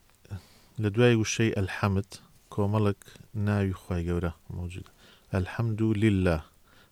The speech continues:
پاشان ئەو لە-، ئەو ئەڵڵایە چیە؟ ڕەب العالەمینە. لە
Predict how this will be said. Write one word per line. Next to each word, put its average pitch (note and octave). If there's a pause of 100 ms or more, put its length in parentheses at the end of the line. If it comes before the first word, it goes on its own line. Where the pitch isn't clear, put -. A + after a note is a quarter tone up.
پاشان G#2+
ئەو G#2
لە-، G#2
ئەو G#2
ئەڵڵایە G#2
چیە؟ -
ڕەب G2+
العالەمینە. F2+ (600)
لە G2+